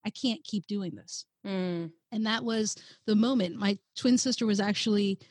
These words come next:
Speaker 1: think it was probably, uh, two months before, she had said she was gonna go to law school. And I was like, "You know what? I'm gonna go with her to law school." And I thought,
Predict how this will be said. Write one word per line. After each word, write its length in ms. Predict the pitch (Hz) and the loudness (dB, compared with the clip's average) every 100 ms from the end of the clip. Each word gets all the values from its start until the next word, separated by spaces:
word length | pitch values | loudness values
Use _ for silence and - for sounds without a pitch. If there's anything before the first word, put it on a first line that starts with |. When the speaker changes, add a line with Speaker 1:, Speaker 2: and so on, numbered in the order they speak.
| - | -6
Speaker 1:
think 160 | 320 403 | -4 -4
it 80 | |
was 140 | 392 - | -4 -8
probably, 480 | 285 262 240 233 - | -8 -4 -4 -4 -4
uh, 380 | 196 190 190 196 _ | -2 0 -2 -4 _
two 160 | - 302 | 0 4
months 240 | 277 254 - | 6 4 2
before, 560 | 214 - 262 202 196 - | 0 4 6 6 6 4
she 80 | 233 | 2
had 160 | 208 | 4
said 240 | - 254 220 | 4 2 2
she 140 | 226 | 2
was 80 | 196 | 4
gonna 160 | 202 | 4
go 120 | 196 185 | 4 2
to 80 | |
law 200 | 202 294 | 2 0
school. 320 | 381 - 180 185 | 0 -2 -2 2
And 100 | 180 | 2
I 60 | |
was 120 | 185 | 0
like, 220 | 180 196 254 | -4 -4 2
"You 60 | |
know 60 | 285 | 4
what? 180 | 302 - - | 2 -4 -2
I'm 80 | 311 | 2
gonna 140 | 339 277 | 4 4
go 140 | 262 | 4
with 140 | 220 | 4
her 140 | 214 202 | 4 2
to 60 | |
law 160 | 190 180 | 2 0
school." 320 | - - - _ | -2 -8 -14 _
And 120 | 226 214 | 0 2
I 80 | |
thought, 300 | 208 208 202 | 4 4 4